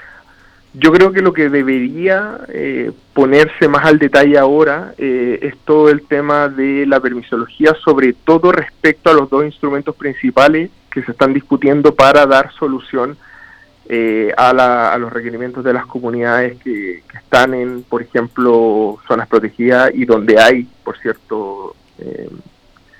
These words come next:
concesiones de salmonicultura, que son las relocalizaciones de esas concesiones y o la fusión de las concesiones. ¿Por qué lo digo?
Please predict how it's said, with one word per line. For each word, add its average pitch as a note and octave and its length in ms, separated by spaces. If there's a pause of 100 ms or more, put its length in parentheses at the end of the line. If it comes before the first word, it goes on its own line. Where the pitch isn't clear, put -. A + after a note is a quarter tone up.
(300)
concesiones A#2+ 500
de A2+ 100
salmonicultura, A#2 680
que G2 120
son A#2 200
las A#2 200
relocalizaciones A2+ 1000
de E3+ 60
esas E3 180
concesiones F#3+ 580 (340)
y E3+ 220
o E3+ 320
la B2 220
fusión B2 580 (560)
de A#2+ 420 (140)
las A2+ 200
concesiones. - 580 (540)
¿Por A#2 120
qué D3+ 80
lo D#3 80
digo? B2 380